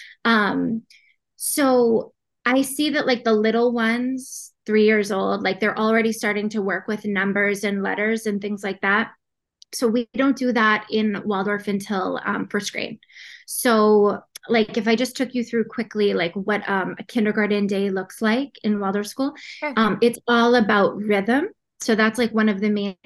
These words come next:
Speaker 1: tenets of Waldorf education. So the, we follow a daily rhythm, weekly, monthly, yearly, and then seasonally, we follow the seasons, um, sort of in celebration. Like, we make a seasonal nature table for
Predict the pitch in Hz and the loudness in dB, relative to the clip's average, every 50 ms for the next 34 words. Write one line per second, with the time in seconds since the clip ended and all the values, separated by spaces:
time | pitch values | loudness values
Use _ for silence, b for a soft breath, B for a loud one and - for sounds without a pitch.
0 | 196 196 - - 190 185 190 196 202 196 196 - - 202 196 196 196 196 185 185 | -8 -6 -6 -6 -6 -6 -4 -4 -6 -6 -6 -4 -2 0 0 0 0 -2 -2 0
1 | 190 202 196 196 202 202 202 - - - - 185 190 - 214 202 208 226 220 - | 0 -2 -2 -2 -2 -4 -4 -8 -8 -8 -6 -4 -2 -2 0 0 0 0 0 0
2 | 220 196 185 180 180 180 185 180 - B B B B B B - - 226 226 - | 0 0 0 -2 -2 -2 -2 -2 -4 B B B B B B 0 0 0 2 2
3 | 214 208 196 190 180 196 196 269 262 262 254 262 247 233 240 233 233 226 214 214 | 2 2 4 4 2 2 2 2 2 4 4 2 2 2 2 2 2 2 2 2
4 | 208 202 220 214 214 - 226 220 214 208 208 202 202 208 202 202 202 202 - 214 | 2 4 4 2 2 0 0 2 2 4 2 2 0 -2 -2 -2 -4 -6 -6 -4
5 | 202 202 202 196 196 196 208 220 226 226 226 208 208 208 196 202 208 208 202 196 | -2 0 0 0 0 0 0 2 2 2 2 2 2 0 0 -2 -4 -4 -4 -4
6 | 190 196 - - - - 226 220 214 202 208 202 196 190 180 170 170 196 196 196 | -6 -6 -10 -12 -4 0 2 2 4 2 2 0 0 0 0 0 -2 -2 -4 -4
7 | 196 196 180 180 180 190 190 - 196 196 208 226 247 269 277 277 B B B B | -4 -4 -2 -4 -4 -6 -6 -4 -4 -2 -2 0 2 2 2 2 B B B B
8 | B B B B B _ - 214 196 185 - - - - - - - - - - | B B B B B _ -2 0 0 0 0 -2 -4 -4 -6 -6 -8 -8 -8 -8
9 | - - 277 254 233 208 208 185 196 196 - 185 180 170 165 - 107 160 - - | -2 0 2 2 4 2 2 2 2 2 0 0 0 0 0 0 -2 -2 -4 -4
10 | - - 185 185 175 - 190 185 208 196 190 190 185 185 - - 214 214 208 202 | -4 -4 -4 -4 -4 -4 -4 0 0 2 2 2 0 -2 -2 0 2 2 2 2
11 | 214 196 196 - 185 185 180 190 190 190 196 190 180 185 185 - 196 190 190 - | -2 -4 -4 -4 -4 -4 -2 -4 -2 -2 0 0 -2 -2 -2 -4 -4 -4 -2 -2
12 | 196 185 180 - 196 180 165 165 175 - - 196 | -2 -2 -2 -2 -2 -2 -2 -2 -4 -4 -4 -4